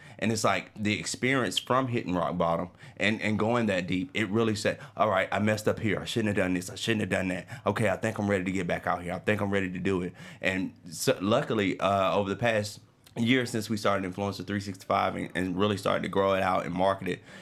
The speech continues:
You know, we're in the downtown area. We got great clients. You know, it's really starting to grow like wildfire at this point.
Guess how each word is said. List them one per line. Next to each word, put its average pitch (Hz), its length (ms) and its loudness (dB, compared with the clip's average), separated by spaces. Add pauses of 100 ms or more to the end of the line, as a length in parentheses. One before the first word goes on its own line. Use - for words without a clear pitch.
(120)
You 107 80 2
know, 92 300 2
we're 101 200 2
in 107 80 2
the 95 60 0
downtown 95 520 0
area. 92 320 0
We 87 100 -2
got 87 200 -6
great 90 260 0
clients. 95 480 -2 (260)
You 117 120 0
know, 104 120 4
it's 98 200 0
really 110 220 2
starting 98 240 2
to 90 80 -2
grow 92 140 2
like 90 180 0
wildfire 92 480 2
at 62 120 -4
this 80 140 -6
point. 85 300 -8